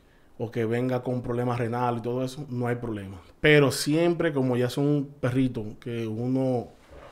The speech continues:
por decirlo así, lo, ¿cómo diría la palabra? Bueno, se me,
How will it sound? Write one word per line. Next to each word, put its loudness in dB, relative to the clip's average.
por -6
decirlo -6
así, -4
lo, 0
¿cómo -2
diría -2
la -4
palabra? -6
Bueno, -8
se -10
me, -10